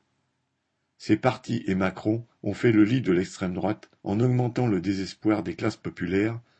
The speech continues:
par leurs attaques anti-ouvrières, en affaiblissant considérablement les revenus de ces classes défavorisées. Parmi les cinquante pour cent et plus d'abstentionnistes,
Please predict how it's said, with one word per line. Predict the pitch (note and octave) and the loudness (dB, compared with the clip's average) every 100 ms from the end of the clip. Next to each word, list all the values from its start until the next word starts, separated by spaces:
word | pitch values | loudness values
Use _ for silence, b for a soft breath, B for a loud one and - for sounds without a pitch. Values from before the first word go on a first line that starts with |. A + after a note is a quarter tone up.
| _ _ | _ _
par | G2 F#2 | -8 -6
leurs | F#2+ F2 G#2+ | -6 -4 -6
attaques | - G2+ - - | -2 -4 -4 -8
anti-ouvrières, | A2 - A#2 F2+ E2+ E2 F2+ A2+ A#2 _ _ _ | -8 -2 0 0 0 0 -2 -2 -8 _ _ _
en | F2+ F2+ | -4 -2
affaiblissant | G2+ A#2+ A2+ A#2 - G#2 | 2 2 2 0 -2 -4
considérablement | - C3 B2+ A2+ G2+ F#2 F#2 F#2 F2+ G#2 - G#2 | -2 -4 -4 0 2 2 -2 -2 -2 -6 -8 -6
les | F#2+ | -2
revenus | F#2 G#2+ G2 F2+ G#2 | 2 2 0 -2 -4
de | G#2+ | -4
ces | G#2 F#2 | -6 -8
classes | - G2+ - | -6 -6 -4
défavorisées. | F2 E2+ E2 F2 D#2+ E2+ D#2+ _ _ _ _ _ _ _ - | -6 -6 -8 -8 -6 -8 -10 _ _ _ _ _ _ _ -4
Parmi | A#2 C3+ | 0 4
les | C3+ B2+ | 4 2
cinquante | D#3 C3 C#3 B2 | 0 -2 -2 -2
pour | A#2 | -4
cent | - | 0
et | A2+ G#2 | 2 2
plus | A#2 A2 | 0 -2
d'abstentionnistes, | G2 E2+ - G2 - F2+ F2+ A2+ - | 0 -2 -2 -6 -6 -6 -4 -4 -6